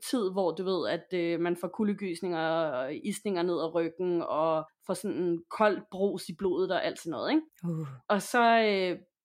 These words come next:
Speaker 1: sidder jeg der og er sådan helt skræmt og bange og i tvivl om, hvad der er, der sker, indtil jeg sådan stille og roligt begynder at turde bevæge mig lidt igen og undersøge, hvad der var, der skete, om der var noget og alt sådan noget. Og det er der jo så typisk aldrig, når man endelig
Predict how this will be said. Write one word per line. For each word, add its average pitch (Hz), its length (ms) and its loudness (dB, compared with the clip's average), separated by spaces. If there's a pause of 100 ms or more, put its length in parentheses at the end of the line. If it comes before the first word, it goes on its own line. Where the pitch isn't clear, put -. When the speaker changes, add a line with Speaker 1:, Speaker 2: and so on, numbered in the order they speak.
(300)
Speaker 1:
sidder 233 300 4
jeg 220 200 6
der 220 160 6
og 190 180 6
er 196 60 4
sådan 208 220 -2
helt 254 300 2
skræmt - 500 0
og 196 260 4
bange 202 340 4
og 202 140 2
i 190 40 2
tvivl 202 340 0
om, 185 140 2
hvad 180 220 0
der 185 80 2
er, 170 120 4
der 202 120 0
sker, 202 280 0 (380)
indtil 214 260 2
jeg 202 100 4
sådan 190 340 -2 (200)
stille 247 340 4
og 208 80 2
roligt 214 380 4
begynder 196 300 2
at 185 460 2
turde 196 240 0
bevæge 190 320 2
mig 196 140 2
lidt 190 160 2
igen 196 480 0
og 180 420 2
undersøge, 202 540 0
hvad 175 120 0
der 170 80 0
var, 170 420 2
der 190 180 0
skete, 202 560 2
om 175 200 -2
der 180 80 0
var 180 200 6
noget 190 480 2
og 156 380 2
alt 156 120 0
sådan 180 100 -6
noget. 131 140 0
Og 165 100 -2
det 185 220 0 (100)
er 143 80 -6
der 151 100 -4
jo 147 220 -6
så 143 280 -12
typisk - 340 -14
aldrig, 143 400 -2
når 208 120 -2
man 165 300 -4
endelig 165 360 -2